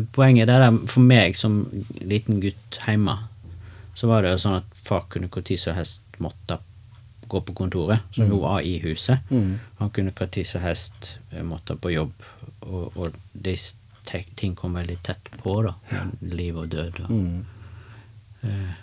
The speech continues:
Speaker 2: ble
Speaker 1: veldig.
Speaker 2: veldig involvert som
Speaker 1: Mm.
Speaker 2: hel familie.
Speaker 1: Mm.
Speaker 2: Hvordan gjorde det med moren din?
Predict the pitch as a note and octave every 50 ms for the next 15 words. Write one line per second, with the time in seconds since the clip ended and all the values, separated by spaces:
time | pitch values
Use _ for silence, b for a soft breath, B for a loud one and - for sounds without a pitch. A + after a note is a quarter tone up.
0 | - G2+ G2 F#2+ G#2+ G#2 A2 A2 A2+ A2 F#2 G#2 G2+ G2 G2+ G2+ G#2 G2 F#2 F#2
1 | G2 G2+ - _ - - - - C3 G#2+ A#2 A2+ G#2 G#2 G2 G2 F#2+ F2 E2+ G#2
2 | G#2 G2 G2+ F#2+ F#2 G#2 A2+ B2+ C#3 C#3 C3+ A2 A2 - - B B B B B
3 | B B B B B - - - - - B2+ B2 B2 A#2+ B2 B2+ A#2+ A#2+ A#2+ A#2+
4 | A2+ A2 A2 A2+ A2+ A#2 A2+ G#2 G2+ F#2 F2+ G2 B2+ F#3 G#3+